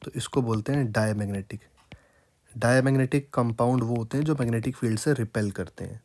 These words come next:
तो ये मैग्नेटिक फील्ड की तरफ अट्रैक्ट नहीं होगा, रिपेल करेगा, क्योंकि सारे इलेक्ट्रॉन पेयर्ड हैं। अगर एक भी अनपेयर्ड होता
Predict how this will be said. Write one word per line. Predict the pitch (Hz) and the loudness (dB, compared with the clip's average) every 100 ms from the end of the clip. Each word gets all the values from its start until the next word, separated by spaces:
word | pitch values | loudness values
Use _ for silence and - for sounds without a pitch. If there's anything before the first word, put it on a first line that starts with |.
| - | -4
तो | |
ये | 117 | -2
मैग्नेटिक | 117 113 113 120 | 0 0 -2 -2
फील्ड | 120 | -2
की | |
तरफ | 120 127 - | -2 -4 -4
अट्रैक्ट | 113 - 123 - | -6 -2 -2 0
नहीं | 123 120 | -2 -2
होगा, | 120 151 | 0 -2
रिपेल | 127 107 - 104 | -2 -4 -2 -2
करेगा, | 98 92 92 92 _ - - - | -2 -6 -6 -10 _ -20 -20 -20
क्योंकि | - 120 | -8 -6
सारे | 113 117 113 123 | -2 2 2 2
इलेक्ट्रॉन | 117 - 127 160 175 | 0 -4 -4 -4 -4
पेयर्ड | - 113 104 | 0 2 0
हैं। | 98 | 0
अगर | 107 117 | -2 -2
एक | 120 120 | 0 0
भी | 131 | 2
अनपेयर्ड | 139 131 139 139 | 2 2 2 2
होता | 127 151 | 2 -2